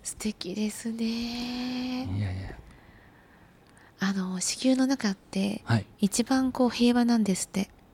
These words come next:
Speaker 2: あー。
Speaker 1: 何もこう起きないじゃないですか。
Speaker 2: そうですよね。守られてますし。
Speaker 1: そう。で、すくすく育っていって、
Speaker 2: はい。
Speaker 1: お母さんの子守歌、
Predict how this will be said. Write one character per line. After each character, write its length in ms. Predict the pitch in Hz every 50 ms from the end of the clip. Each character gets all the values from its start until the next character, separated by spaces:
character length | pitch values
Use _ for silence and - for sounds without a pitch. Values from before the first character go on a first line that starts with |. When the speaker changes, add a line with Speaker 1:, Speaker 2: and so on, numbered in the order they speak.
| - - -
Speaker 2:
あ 540 | - 110 107 110 107 98 98 104 104 101 - -
ー。 60 | - - - - - - - - - - - - - -
Speaker 1:
何 240 | 196 196 220 240 240
も 160 | 240 240 233
こ 280 | - - - 233 233 233
う 100 | 226 - - _ _ - _ _ _ _ _ _ _ 208
起 60 | - -
き 80 | 240
な 120 | 240 226 208
い 40 |
じ 100 | 196 -
ゃ 20 | 190
な 120 | 190 196
い 60 | 202
で 100 | - -
す 120 | - - -
か。 220 | - 196 196 196 - - - - - -
Speaker 2:
そ 160 | - - 117
う 40 | 107
で 80 | 98
す 120 | - - -
よ 80 | 95
ね。 140 | 98 110 120
守 240 | 113 110 123 139 139
ら 60 | 131
れ 60 | 123 107
て 80 | -
ま 100 | 98 95
す 80 | - -
し。 160 | - - -
Speaker 1:
そ 400 | - - 214 220 220 214 208 208
う。 60 | 208 - - - - - - - - _ - - _
で、 120 | - 240 233
す 120 | - -
く 120 | - 262 233
す 80 | -
く 60 | -
育 200 | - - 208 208
っ 60 | 208 208
て 160 | - - 202
い 40 | 190
っ 40 |
て、 420 | 185 - _ - 269 262 247 220 220
Speaker 2:
は 160 | - 107 220
い。 100 | 202 - - -
Speaker 1:
お 80 | 220 202
母 220 | - 254 269 269
さ 200 | - - 226 202
ん 80 | 190 185
の 100 | 190 190
子 140 | - 202
守 260 | 196 202 208 202 202 196
歌、 300 | - - 185 185 202